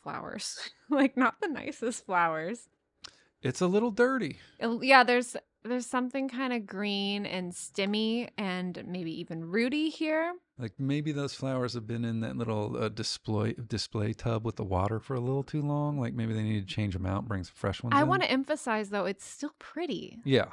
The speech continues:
Speaker 1: Like, and there's also, I feel like, a lot of sandalwood here.
Speaker 2: Yeah, it hasn't turned
Speaker 1: Which
Speaker 2: entirely.
Speaker 1: makes it, oh, so it, this is gonna take a journey?
Speaker 2: No, I'm saying, like,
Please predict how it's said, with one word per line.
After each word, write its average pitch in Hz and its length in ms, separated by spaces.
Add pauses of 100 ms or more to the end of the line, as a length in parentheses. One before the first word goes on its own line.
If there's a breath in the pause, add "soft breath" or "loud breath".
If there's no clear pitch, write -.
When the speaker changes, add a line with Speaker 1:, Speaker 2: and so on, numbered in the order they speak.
Speaker 1:
Like, 226 160
and 240 100
there's 240 180
also, 240 320
I 220 100
feel 208 180
like, 208 120
a 202 60
lot 185 240
of 175 80
sandalwood 190 600
here. 277 300 (520)
Speaker 2:
Yeah, 110 180
it 90 60
hasn't 123 340
turned 95 360 (120)
Speaker 1:
Which 233 200
Speaker 2:
entirely. 220 140
Speaker 1:
makes 214 300
it, 208 320 (420)
oh, 220 140
so 233 160
it, - 120 (160)
this 202 180
is 202 80
gonna 196 160
take 185 180
a 185 40
journey? 180 360 (100)
Speaker 2:
No, 165 400
I'm 117 120
saying, 131 260
like, 110 260